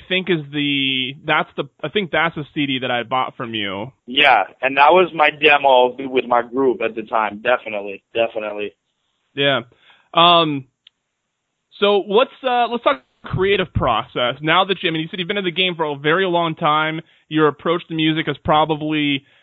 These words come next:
Speaker 1: uh, shifted in some ways, but probably been, stayed the same in a lot. Uh, tell us about your creative process. When you, when you get motivated or inspired to, to write some music, do you,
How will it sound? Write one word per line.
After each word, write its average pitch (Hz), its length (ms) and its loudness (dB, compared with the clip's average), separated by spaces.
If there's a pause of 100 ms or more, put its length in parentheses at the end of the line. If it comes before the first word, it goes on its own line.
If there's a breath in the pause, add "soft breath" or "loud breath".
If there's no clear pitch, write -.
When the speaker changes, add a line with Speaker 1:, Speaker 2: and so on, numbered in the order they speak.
(120)
Speaker 1:
uh, 139 440 2 (240)
shifted 240 280 0
in 208 180 0
some 226 260 4
ways, 240 240 2
but 185 140 -4
probably 185 360 2 (160)
been, 170 220 -2 (120)
stayed 175 200 2
the 151 160 -4
same 175 320 0
in 156 80 -2
a 139 60 0
lot. 151 340 4 (240)
Uh, 151 460 0
tell 202 140 4
us 214 100 0
about 233 320 2
your 214 120 -8
creative 214 260 0
process. 151 340 0
When 156 100 -6
you, 185 120 -2 (120)
when 165 160 -6
you 190 300 -2 (280 soft breath)
get 180 140 2
motivated 180 540 0
or 165 120 -2
inspired 156 600 0
to, 151 360 -4 (100)
to 156 80 -6
write 147 300 -2
some 143 140 -4
music, 151 460 -4
do 160 80 -10
you, 147 340 -2